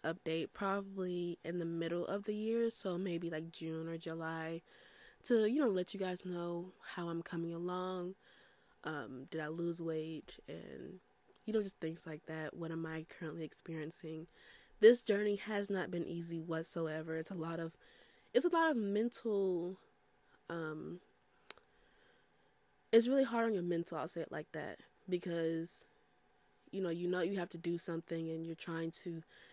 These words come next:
tell yourself, you know, "Get up, go in there and exercise, you know, do at least twenty minutes." Like, don't do just nothing. Do at least twenty minutes. And sometimes that laziness can take over and,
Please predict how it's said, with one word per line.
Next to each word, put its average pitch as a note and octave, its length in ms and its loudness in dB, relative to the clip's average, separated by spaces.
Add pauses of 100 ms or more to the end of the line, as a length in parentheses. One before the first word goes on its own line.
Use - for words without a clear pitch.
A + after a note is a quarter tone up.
(300)
tell A3 180 2
yourself, G3 520 2
you A#3 60 0
know, E3+ 420 0 (380)
"Get F3+ 180 6
up, F#3+ 240 2 (560)
go E3+ 220 2
in F#3+ 180 2
there F#3 180 2
and F3+ 120 0
exercise, E3+ 800 -4 (520)
you A3 80 0
know, F3+ 160 2
do F3 380 2 (200)
at E3 120 0
least F#3 240 0
twenty E3+ 280 0
minutes." D#3+ 440 2
Like, D#3+ 100 -2
don't F3 240 -2
do F3 220 -2 (180)
just - 260 -4
nothing. D#3+ 680 -4
Do F3 140 2
at D#3+ 80 2
least E3+ 200 -2
twenty F3 280 -4
minutes. D#3+ 420 -2
And D#3 220 -4 (640)
sometimes G3+ 480 2
that F#3+ 160 0
laziness G#3 460 2
can G3+ 100 -2
take G#3 260 0
over F#3+ 500 2
and, E3 320 0